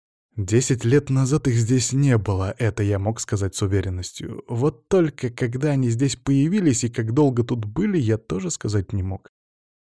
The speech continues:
Всё же я не посещал это место очень долгое время. Само появление часов — это что-то из разряда невозможного, и очень сомнительно, что они оказались здесь сами по себе. Я видел в этом два варианта развития событий.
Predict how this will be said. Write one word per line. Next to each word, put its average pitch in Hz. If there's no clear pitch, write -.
Всё 104
же 95
я 95
не 127
посещал 135
это 120
место 170
очень 107
долгое 98
время. -
Само 117
появление 123
часов — -
это 175
что-то -
из 143
разряда 135
невозможного, 113
и 107
очень 95
сомнительно, 113
что -
они 98
оказались 104
здесь 117
сами 95
по -
себе. -
Я 113
видел 160
в 147
этом 151
два 123
варианта 127
развития 101
событий. 123